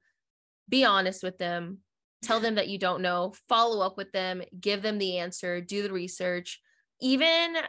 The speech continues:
ask to Google things, because not everybody's gonna know anything, especially starting out. But even in our roles, like, now, I mean, I, I don't know if you can relate, but, like, sometimes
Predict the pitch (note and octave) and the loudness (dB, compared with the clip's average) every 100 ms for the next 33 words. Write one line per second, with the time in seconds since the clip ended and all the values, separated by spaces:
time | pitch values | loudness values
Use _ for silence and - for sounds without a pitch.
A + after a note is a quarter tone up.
0 | - G#3 G#3 - - - - G3 F3+ F3 | 0 2 2 -2 -12 -10 -8 -6 -6 -8
1 | - C2 - - G3+ G3 G3 F#3 F3+ F#3 | -8 -10 -10 -8 -8 -2 2 4 2 2
2 | G3+ A3 - G#3+ B3 C4 B3 B3+ B3 G#3 | 2 2 2 0 0 -2 -2 -2 -4 -4
3 | F3+ E3 F3+ F3 F3 - E3+ E3+ E3 - | -2 0 0 -2 -6 -6 -4 -4 -8 -14
4 | - - C#4 - D#4 - F#4+ - A#3+ G#3+ | -20 -2 0 2 2 4 0 4 4 4
5 | G3+ F#3+ A#3+ - D4 C5 C5 - - D4+ | 2 2 2 2 2 4 2 0 0 4
6 | D4 B3+ A3+ B3 A#3 - - A#3 G3+ F#3+ | 6 6 6 6 4 -4 -2 -2 -2 0
7 | G#3 F3+ F3 F#3+ G3+ F#3+ F#3 - F3+ - | 2 2 2 -2 -2 -6 -6 -6 -4 -2
8 | G3+ F#3+ G#3+ - G3 G3+ C4+ C4 C#4 A#3+ | -2 -2 -4 0 0 0 -6 -4 -2 -2
9 | G3 G#3 A3+ F3+ G#3 G#3 - F#3 F#3+ C#4 | 0 -2 -4 -4 -4 -4 -10 -10 -6 -6
10 | F#4 G4+ | -4 -8